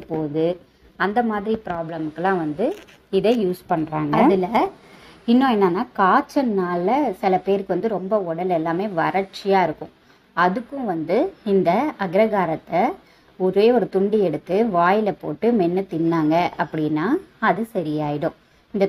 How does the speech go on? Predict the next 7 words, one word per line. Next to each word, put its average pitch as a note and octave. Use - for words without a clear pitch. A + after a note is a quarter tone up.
தொண்டை G3
வலி, F#3
பல்வலின்னுலாம் F3+
சொன்னால, E3
அது E3
எல்லாத்துக்குமே G3
இந்த F#3